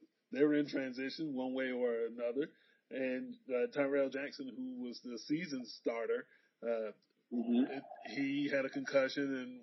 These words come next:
Speaker 1: was not available, uh, late in the season. Uh, what is his situation right now, and what will the situation be for the quarterback group going forward? Uh, Terrell Jackson started the season really strong, and then with the concussion he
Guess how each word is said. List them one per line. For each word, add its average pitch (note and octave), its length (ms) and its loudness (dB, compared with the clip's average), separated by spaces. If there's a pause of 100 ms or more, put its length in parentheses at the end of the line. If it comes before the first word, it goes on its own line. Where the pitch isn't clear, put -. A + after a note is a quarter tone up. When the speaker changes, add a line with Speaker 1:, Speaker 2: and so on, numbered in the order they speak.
Speaker 1:
was A#2+ 200 -16
not C3 200 -2
available, C3 920 -4 (400)
uh, A#2 320 -2
late C#3 220 2
in C#3+ 60 -6
the C3+ 100 0
season. C3+ 420 0 (320)
Uh, C#3+ 60 10
what E3 200 4
is F#4 140 2
his A3 180 -6
situation E3 600 -8
right D3+ 240 -4
now, D#3 280 -6
and C3 240 -6 (220)
what D#3+ 260 2
will E3+ 120 -4
the D#3+ 140 0
situation D3+ 540 -4
be C#3+ 140 2
for C#3+ 160 -6
the B2+ 120 -12
quarterback C3 440 -2 (320)
group C3 220 0 (120)
going C3 340 -4
forward? - 340 -4 (480)
Uh, A#2+ 220 2
Terrell C3+ 340 8
Jackson C3+ 420 2
started B2 400 -8
the A#2+ 100 -12
season A#2+ 340 -4 (180)
really C#3 400 8
strong, B2 600 -2 (460)
and A#2 200 -4
then B2 480 -6
with B2+ 180 -6
the C3 60 -4 (100)
concussion B2+ 560 2
he A#2+ 300 -12